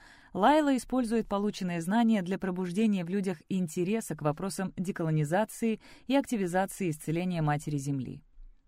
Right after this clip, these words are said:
Обучившись языку индейцев Дины, она вплетает слова этого аборигенного языка в свои стихи, молитвы и песни. Устраивая презентации, она всегда надевает одежду своего народа,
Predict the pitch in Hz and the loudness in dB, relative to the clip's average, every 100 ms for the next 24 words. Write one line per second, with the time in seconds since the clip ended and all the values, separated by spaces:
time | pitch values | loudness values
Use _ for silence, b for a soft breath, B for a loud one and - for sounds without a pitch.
0 | _ - 226 262 320 - 220 190 180 196 | _ 0 0 0 -4 -4 -4 -2 -4 -2
1 | 220 - 185 180 185 170 151 147 202 202 | -4 -2 -2 0 -2 -2 -4 -2 0 0
2 | 135 - B B B 196 302 - 247 269 | -4 -12 B B B 4 4 2 0 0
3 | 262 - 196 226 226 202 185 180 175 175 | 0 0 2 2 2 -2 0 0 0 -2
4 | 175 160 170 160 147 143 135 139 - 240 | -2 -2 -2 0 0 0 -2 -2 0 -2
5 | - 151 135 - 131 - 196 220 147 127 | 0 -2 -2 -4 -10 -6 0 2 0 -2
6 | 196 - 123 117 185 220 - 208 - b | -4 -6 -8 -6 -2 -2 -4 -8 -10 b
7 | b b b 180 160 185 175 156 147 156 | b b b -10 -2 2 4 4 2 2
8 | 151 151 180 214 - 160 156 151 156 170 | 0 0 0 -2 0 0 0 0 -2 0
9 | 175 156 160 156 151 143 156 160 147 135 | 0 0 2 2 2 0 0 -2 -2 -4
10 | 143 131 131 131 127 170 202 | -2 -2 0 -2 0 -2 -4